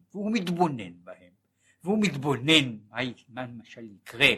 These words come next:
שאומרים למישהו שצריכים לכרות לו אצבע, כי מפני שיש לו גנגרנה, אז הוא יושב והוא מתבונן, זה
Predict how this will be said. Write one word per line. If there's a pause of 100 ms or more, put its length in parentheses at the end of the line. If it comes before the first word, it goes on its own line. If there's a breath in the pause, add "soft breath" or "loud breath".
(340)
שאומרים
למישהו
שצריכים
לכרות
לו
אצבע, (120)
כי
מפני
שיש
לו
גנגרנה, (1700)
אז (120)
הוא
יושב
והוא
מתבונן, (1500)
זה